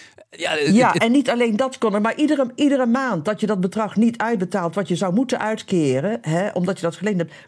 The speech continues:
Speaker 2: komt er weer miljoenen en miljoenen bij.
Speaker 1: Ja.
Speaker 2: En daarom is het einde niet in zicht gewoon.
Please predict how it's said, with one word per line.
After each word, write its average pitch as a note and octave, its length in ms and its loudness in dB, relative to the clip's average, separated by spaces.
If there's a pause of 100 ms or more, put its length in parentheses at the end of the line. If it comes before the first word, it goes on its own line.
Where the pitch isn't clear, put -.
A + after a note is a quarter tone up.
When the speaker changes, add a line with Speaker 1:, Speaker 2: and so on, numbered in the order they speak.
Speaker 2:
komt C4+ 240 0
er A3 80 2
weer G#3+ 180 2
miljoenen G#3 500 2
en F#3 80 0
miljoenen F#3 380 0
bij. F3+ 320 -2 (180)
Speaker 1:
Ja. - 320 -2
Speaker 2:
En F3+ 120 0
daarom F#3+ 240 0
is E3+ 80 0
het D#3+ 120 -6
einde F3 200 -2
niet E3+ 160 -2
in D#3 100 -4
zicht D#4 240 -6
gewoon. D3+ 360 -4